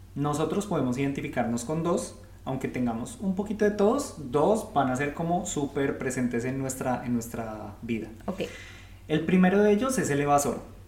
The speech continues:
Speaker 1: Como su nombre lo dice, pues no hablan del dinero.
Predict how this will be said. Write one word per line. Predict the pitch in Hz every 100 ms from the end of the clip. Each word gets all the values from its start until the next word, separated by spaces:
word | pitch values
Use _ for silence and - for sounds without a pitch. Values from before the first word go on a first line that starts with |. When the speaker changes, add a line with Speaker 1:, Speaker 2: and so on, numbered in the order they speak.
| - - - - -
Speaker 1:
Como | 139 131 127
su | 127
nombre | 123 135 160
lo | 175
dice, | 160 180
pues | - 131 139
no | 131 135 135
hablan | 143 147 151
del | 147
dinero. | 151 123